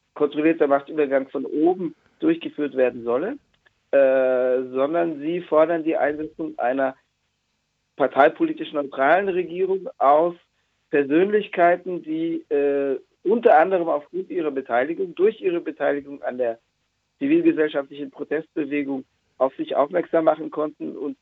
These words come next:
Zustimmung ernteten. Äh, dazu zählen namentlich, äh, namhafte Anwälte, äh, aber die Regierung wird natürlich versuchen, sich den Übergangsprozess nicht aus den Händen, Händen nehmen zu lassen. Also der Rückzug Bouteflikas am Abend des zweiten April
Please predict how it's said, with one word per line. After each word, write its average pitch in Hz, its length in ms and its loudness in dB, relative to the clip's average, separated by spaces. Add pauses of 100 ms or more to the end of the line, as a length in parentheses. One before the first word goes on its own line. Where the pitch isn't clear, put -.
Zustimmung 160 440 -2
ernteten. 131 520 -6 (260)
Äh, 131 200 2
dazu 143 360 -2
zählen 156 360 0
namentlich, 147 640 -2 (300)
äh, 127 100 -4
namhafte 147 640 2
Anwälte, 151 580 0 (360)
äh, 135 400 2
aber 151 320 6
die 160 240 -2
Regierung 160 420 -2
wird 190 160 0
natürlich 165 400 -4
versuchen, 160 460 -2
sich 131 160 -10
den 139 120 -12
Übergangsprozess 127 840 -4 (260)
nicht 170 300 0
aus 139 160 4
den 127 80 -6
Händen, 120 360 -10 (140)
Händen 131 340 -4
nehmen 113 360 -4
zu 110 100 -6
lassen. 98 340 -6 (600)
Also 147 160 2
der 165 420 4
Rückzug 202 560 -2
Bouteflikas 175 720 4
am 165 120 -4
Abend 151 340 -2
des 143 140 -4 (400)
zweiten 180 340 2
April 180 640 2